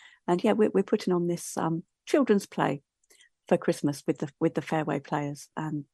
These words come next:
uh, yeah, it's, it's always, it's always fun, but this particular, um, year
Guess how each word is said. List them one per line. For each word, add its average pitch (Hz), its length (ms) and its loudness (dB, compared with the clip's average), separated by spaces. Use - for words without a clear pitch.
uh, 156 180 -2
yeah, 165 160 -2
it's, - 220 -4
it's 214 140 4
always, 226 400 8
it's 226 180 6
always 269 320 6
fun, 156 360 4
but - 120 0
this - 140 0
particular, 156 640 4
um, 156 400 0
year 165 380 8